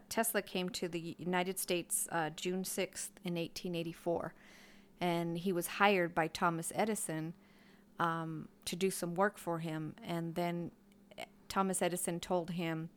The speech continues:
"If you do this work, I'll pay you fifty thousand dollars." And then when Thomas Edison did that work plus some other incredible work, uh, Edison didn't even wanna pay him. He said, um, "Oh, it was a joke. You don't understand U S,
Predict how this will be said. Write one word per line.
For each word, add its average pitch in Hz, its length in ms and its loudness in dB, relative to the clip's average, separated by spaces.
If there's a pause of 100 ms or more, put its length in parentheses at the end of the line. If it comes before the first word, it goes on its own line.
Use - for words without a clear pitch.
(640)
"If 170 220 -2
you 190 200 2
do 185 380 4
this 185 300 0
work, 160 240 2
I'll 117 140 2
pay - 180 -2
you 165 200 0
fifty 165 340 -6
thousand 160 400 0
dollars." 160 480 0
And 165 140 -2
then 165 180 -2
when 165 220 -2 (200)
Thomas 180 320 2
Edison 170 380 0
did 165 220 2
that 170 220 6
work 180 360 0
plus 202 260 4
some 254 300 2
other 277 340 4 (680)
incredible 208 580 4
work, 240 420 4 (140)
uh, 175 480 2 (240)
Edison 190 400 4
didn't 190 160 0
even 185 140 0
wanna 175 180 0
pay - 220 0
him. 170 180 0
He 170 160 -4
said, 170 320 0 (580)
um, 170 340 4
"Oh, 233 160 8
it - 80 4
was 185 140 2
a 185 60 2
joke. - 380 4
You 185 60 4
don't 170 240 0
understand 160 720 -2 (400)
U 170 240 2
S, - 540 -4